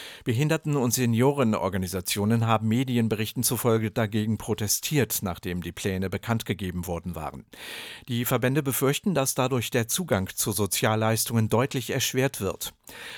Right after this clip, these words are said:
Alle Antragstellenden sollen ihre Identität künftig nur noch persönlich in einer der regionalen Büros oder online nachweisen können. Eine Identitätsprüfung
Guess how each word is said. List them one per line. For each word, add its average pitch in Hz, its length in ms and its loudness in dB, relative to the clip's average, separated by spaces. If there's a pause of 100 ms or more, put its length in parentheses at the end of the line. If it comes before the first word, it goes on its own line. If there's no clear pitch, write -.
(140)
Alle 135 220 4
Antragstellenden 135 1000 0
sollen 135 300 4
ihre 113 200 0
Identität 110 760 0
künftig 127 540 -2
nur 123 200 4
noch 113 220 -2
persönlich 120 640 0
in 117 160 -2
einer 110 280 2
der 107 200 0
regionalen 101 680 2
Büros 101 520 0
oder 107 260 0
online 113 440 0
nachweisen 90 640 -4
können. 87 300 -4 (580)
Eine 104 220 0
Identitätsprüfung 117 1300 0